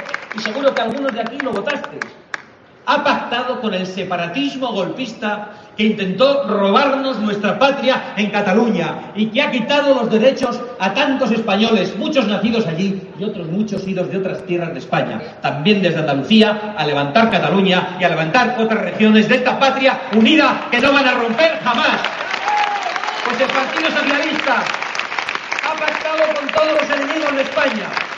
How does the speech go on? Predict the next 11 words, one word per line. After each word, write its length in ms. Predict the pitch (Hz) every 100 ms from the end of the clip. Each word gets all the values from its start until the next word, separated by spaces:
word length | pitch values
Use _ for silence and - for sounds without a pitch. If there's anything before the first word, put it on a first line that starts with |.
| -
del 140 | 240
orden 320 | 294 320 427 -
constitucional, 680 | 269 262 269 226 233 294 240 143 - -
de 60 |
la 160 | 247 226
convivencia 480 | 254 240 311 311 302
de 120 | 285
los 100 | 262
españoles 540 | 262 247 285 285 233 190 - - - - - - - - - - - -
y 200 | 202 214
de 160 | 202